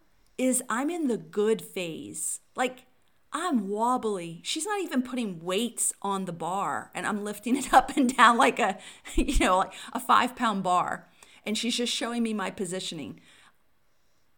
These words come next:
I lose count. She says, "Do ten." I'm like, "Oh, I forgot to count." Like, I'm barely doing anything, but it's good enough because I showed up and I'm doing it consistently. I'm just trying to be consistent. I don't care about quality right now.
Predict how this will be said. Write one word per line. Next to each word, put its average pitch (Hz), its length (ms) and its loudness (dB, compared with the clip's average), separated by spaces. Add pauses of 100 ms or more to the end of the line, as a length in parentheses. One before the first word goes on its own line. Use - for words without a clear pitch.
I 247 220 6
lose 269 320 2
count. 247 380 -4
She 208 120 -6
says, 214 220 -2
"Do 226 180 -4
ten." 226 440 -6
I'm 180 120 -4
like, 170 260 -2
"Oh, 277 80 4
I 269 100 6
forgot 247 300 -2
to 226 60 -10
count." 226 400 -4 (240)
Like, 254 220 0 (400)
I'm 381 280 2 (100)
barely 269 400 2
doing 220 280 0
anything, 202 580 -6 (260)
but 233 120 0
it's - 160 -4
good 254 240 0
enough 233 460 0
because 202 280 -6
I 185 60 -6
showed 180 360 -6
up 175 300 -8
and 175 100 -10
I'm 180 140 -8
doing 175 220 -8
it 165 120 -12
consistently. 170 720 -6
I'm 160 180 -14
just 190 480 -4
trying 196 200 -8
to 190 60 -6
be 180 160 -10
consistent. 180 760 -6 (340)
I 196 120 -2
don't 226 260 -4
care 190 260 -10
about 175 300 -4
quality 175 540 -8
right 143 260 -14
now. 113 300 -14